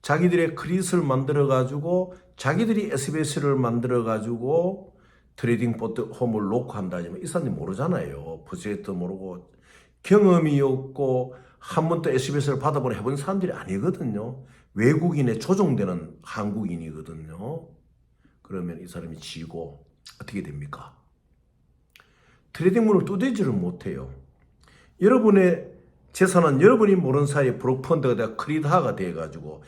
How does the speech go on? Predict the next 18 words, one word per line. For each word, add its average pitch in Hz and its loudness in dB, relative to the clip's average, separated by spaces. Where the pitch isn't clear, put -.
이 220 -6
에스비엘씨 214 0
문제가 165 4
해결되지 175 2
않을 139 0
때까지 127 -2
여러분의 117 0
자산은 135 -2
에스비엘씨의 123 2
펀드 123 0
시설에 - -8
들어가 73 -14
있는 78 -14
것이에요. 76 -16
그래서 80 -14
여러분들 71 -12
굉장히 185 4
조심하시고 76 -8